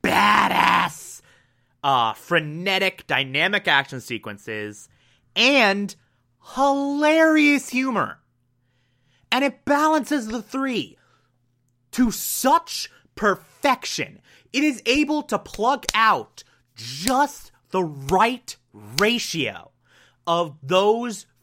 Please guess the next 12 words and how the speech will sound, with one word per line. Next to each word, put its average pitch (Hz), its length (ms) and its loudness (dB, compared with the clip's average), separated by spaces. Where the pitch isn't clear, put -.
three 202 580 0
things, 214 680 -4
uh, 160 340 4
in 202 120 0
a 226 60 4
way 233 220 2
that 220 200 0
nothing 254 640 -2
else 165 460 -4
Teen 202 240 -4
Titans 170 400 -4
branded 147 760 -2